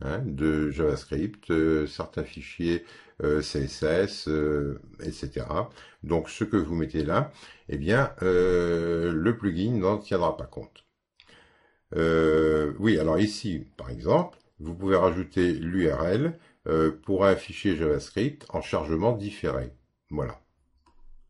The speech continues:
Alors ici, vous avez, euh, donc dans Outils, vider le cache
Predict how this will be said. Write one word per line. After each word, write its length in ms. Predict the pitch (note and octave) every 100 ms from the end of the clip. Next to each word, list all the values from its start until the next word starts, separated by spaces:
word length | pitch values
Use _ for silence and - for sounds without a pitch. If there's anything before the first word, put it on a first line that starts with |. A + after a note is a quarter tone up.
| _ _ - - - - _ _ _ _ _ _ _ _ _ _ - _ _ _ _ _ - - - - _ _ -
Alors 280 | G2+ E2+ -
ici, 520 | C3 A#2+ - D2+ - - - - - - -
vous 220 | F2 F2+
avez, 420 | G2+ F#2 E2 C#2 -
euh, 240 | D2+ D2
donc 220 | C2+ C2+ B1
dans 140 | B1
Outils, 500 | A#1+ - B2 E3+ F#3+ - -
vider 500 | D2 C#2 G2+ A2 F2+
le 120 | D#2+
cache 640 | D2 F2 G2 E3 - -